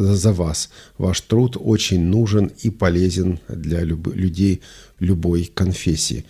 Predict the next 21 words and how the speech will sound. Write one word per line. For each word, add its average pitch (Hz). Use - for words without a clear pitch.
Пусть 80
Господь 101
благословит 101
и 127
укрепит 98
всех -
вас 90
в -
этом 90
труде». 90
Э, 85
благословит 90
и 90
ваши 82
семьи, 123
и 98
ваши 85
церкви. 80
Ну, -
спасибо 95
большое 151